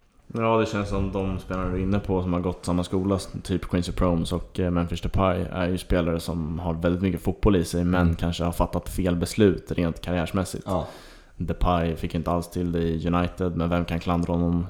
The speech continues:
Speaker 1: och när United kallar, liksom?
Speaker 2: Nej, nej, nej.
Speaker 1: Eh, Quincy Promes var alldeles för länge i Spartak Moskva.
Speaker 2: Ja, absolut.
Speaker 1: Ehm, men det är väldigt bra fotbollsspelare, så att Bergwijn kanske har liksom fått, fått det på plats också.
Speaker 2: Mm.
Speaker 1: Ett rätt karriärval, får väl se.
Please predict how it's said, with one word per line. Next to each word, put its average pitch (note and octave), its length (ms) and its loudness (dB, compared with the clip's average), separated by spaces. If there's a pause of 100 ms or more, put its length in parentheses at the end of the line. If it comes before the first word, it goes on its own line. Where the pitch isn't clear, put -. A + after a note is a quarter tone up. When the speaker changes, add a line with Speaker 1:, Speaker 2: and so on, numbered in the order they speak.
(160)
Speaker 1:
och F2 200 -2
när F2 320 2
United F2+ 360 0
kallar, F#2 340 2
liksom? F#2 400 -2
Speaker 2:
Nej, F#2+ 220 0
nej, E2 220 -2 (140)
nej. E2 520 0
Speaker 1:
Eh, D#2+ 60 -2
Quincy F2+ 240 0
Promes F2 360 2
var E2+ 280 2
alldeles E2+ 400 0
för F2 80 -2
länge E2+ 220 2
i - 20 -2
Spartak - 400 -2
Moskva. F#2 440 0
Speaker 2:
Ja, F2+ 160 0 (200)
absolut. A2 480 -2
Speaker 1:
Ehm, F#2 800 6 (600)
men A2 160 6
det G#2 40 6
är - 20 4
väldigt F#2+ 240 4
bra F#2 100 4
fotbollsspelare, F2 580 4
så F2+ 100 0
att F2 120 -2
Bergwijn F#2+ 400 4
kanske F#2+ 260 0 (560)
har F#2 180 0
liksom F2 300 -2
fått, - 600 -6
fått F#2+ 220 0
det A2+ 120 10
på G2+ 100 4
plats F#2 220 6
också. G2 240 2
Speaker 2:
Mm. F#2 140 2
Speaker 1:
Ett F#2 60 -2
rätt G2 260 0
karriärval, F#2 500 2
får F#2 120 0
väl F#2 100 2
se. G2+ 260 0